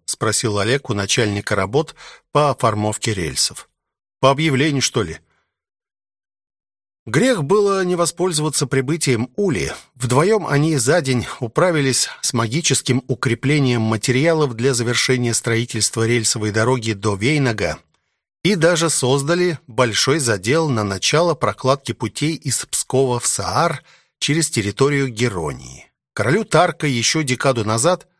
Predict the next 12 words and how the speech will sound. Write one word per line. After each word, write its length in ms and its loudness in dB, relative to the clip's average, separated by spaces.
до 220 2
наступления 640 0
первого 500 0
года 340 -2
новой 460 0
эры, 320 0
измерять 640 0
неделями 600 0
Олег 280 0
еще 300 -2
не 100 -6
начал, 380 0